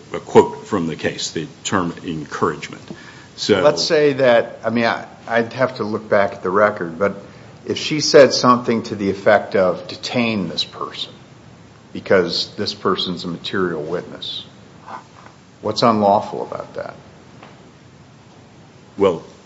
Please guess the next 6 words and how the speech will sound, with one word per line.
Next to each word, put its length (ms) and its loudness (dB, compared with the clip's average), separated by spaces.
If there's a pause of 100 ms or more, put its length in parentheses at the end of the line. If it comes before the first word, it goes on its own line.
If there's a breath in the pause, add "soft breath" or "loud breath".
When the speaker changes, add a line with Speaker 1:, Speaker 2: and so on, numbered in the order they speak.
(200)
Speaker 1:
ordering 400 6
someone 380 0
detained 460 0
without 280 -2
reasonable 440 -6
suspicion. 720 -2